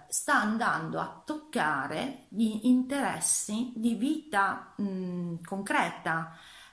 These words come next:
eh, della, della, del senso di: "Ma io, eh, cosa sta accadendo nella mia vita? Eh, mi viene tolto tutto, rischio di non avere futuro", quindi sta proprio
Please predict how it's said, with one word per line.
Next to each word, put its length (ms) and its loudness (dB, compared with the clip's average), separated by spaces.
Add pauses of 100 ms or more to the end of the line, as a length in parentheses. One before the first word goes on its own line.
(120)
eh, 720 0
della, 1200 0
della, 380 -4
del 160 -2
senso 420 6
di: 160 -2
"Ma 140 0
io, 680 -2
eh, 80 -12
cosa 240 -8
sta 280 2
accadendo 680 -2
nella 280 -4
mia 160 -4
vita? 540 -6 (360)
Eh, 500 -2
mi 160 -4
viene 300 -6
tolto 480 -6
tutto, 720 -6 (460)
rischio 600 0
di 140 -2
non 180 -2
avere 380 -2
futuro", 560 -4
quindi 280 2
sta 300 4
proprio 600 -4